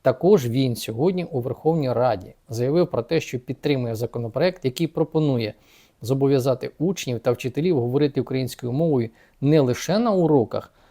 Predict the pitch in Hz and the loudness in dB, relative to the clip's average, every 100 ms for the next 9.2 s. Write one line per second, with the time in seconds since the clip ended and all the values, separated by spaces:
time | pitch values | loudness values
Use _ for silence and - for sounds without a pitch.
0 | _ _ - 135 170 - 127 120 139 - | _ _ 0 4 4 4 0 4 2 2
1 | - 170 208 - 123 113 117 135 170 160 | 0 0 0 0 -2 0 -2 0 0 -2
2 | - 139 - 120 110 208 202 - 123 147 | -6 -10 -6 -4 -4 -4 -4 -2 -2 -2
3 | 160 123 110 95 87 87 - _ _ _ | -2 -2 0 -2 -4 -10 -16 _ _ _
4 | - - _ _ 160 262 190 143 120 - | -20 -20 _ _ 0 2 4 2 0 -6
5 | - 190 139 123 156 135 135 - 127 117 | -2 0 2 2 2 0 -2 -4 -2 -2
6 | 104 101 - - 110 120 117 - 107 151 | -4 -8 -18 -12 0 4 4 4 -2 -2
7 | 254 254 - 113 123 135 120 107 - - | -2 -6 -8 -4 2 4 4 0 -8 -10
8 | 113 _ _ 110 123 117 113 185 202 156 | -12 _ _ -2 -2 0 -2 -2 -2 -2
9 | - | -6